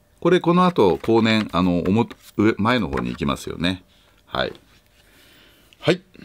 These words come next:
で、後ろはね、これです。これちょっとインパクトありましたね、私はね。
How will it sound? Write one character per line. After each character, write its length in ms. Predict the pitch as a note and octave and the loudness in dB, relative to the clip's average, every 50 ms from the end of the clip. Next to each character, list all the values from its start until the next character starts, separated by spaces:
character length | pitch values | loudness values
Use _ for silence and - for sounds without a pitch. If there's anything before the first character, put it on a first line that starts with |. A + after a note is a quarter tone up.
| - - | -14 -8
で、 260 | - F2 F2 E2 D#2 D2+ | -2 0 2 2 2 2
後 300 | D2+ - - G#2+ G2+ G2 | 0 -2 0 2 2 4
ろ 40 | |
は 140 | F#2+ F#2 F2 | 4 4 2
ね、 240 | E2+ F2 E2 D2 - - - - - | 0 -2 -4 -6 -8 -18 -20 -20 -20
こ 220 | - - C#2+ C#2+ | -16 -12 -10 -8
れ 220 | C#2+ D2 D2 C#2+ | -6 -4 -6 -6
で 160 | C2+ C#2+ C#2+ C2 | -4 -6 -8 -8
す。 520 | - - - - - - - - - - _ _ _ _ _ _ - - - _ _ _ _ _ _ _ - | -8 -12 -14 -14 -16 -18 -18 -20 -20 -20 _ _ _ _ _ _ -20 -20 -20 _ _ _ _ _ _ _ -20
こ 140 | - - - | -20 -14 -12
れ 80 | E3+ E3+ | -12 -10
ち 100 | - G3 | -8 -8
ょ 40 | |
っ 20 | F#3+ | -4
と 120 | - B2+ | 0 0
イ 60 | B2 | 0
ン 80 | C#3 C#3+ | 0 0
パ 120 | - G2 | -2 -6
ク 100 | - - | -8 -6
ト 80 | - B1+ | -8 -8
あ 40 | B1+ | -6
り 60 | D2 | -6
ま 140 | C#2+ C#2+ C#2 | -6 -6 -8
し 60 | - | -8
た 100 | - - | -10 -12
ね、 180 | C2 B1+ B1 C2+ | -12 -12 -14 -14
私 320 | D2 - - - - - | -18 -18 -14 -12 -12 -12
は 80 | - - | -14 -18
ね。 280 | - - - - - _ | -20 -20 -20 -20 -20 _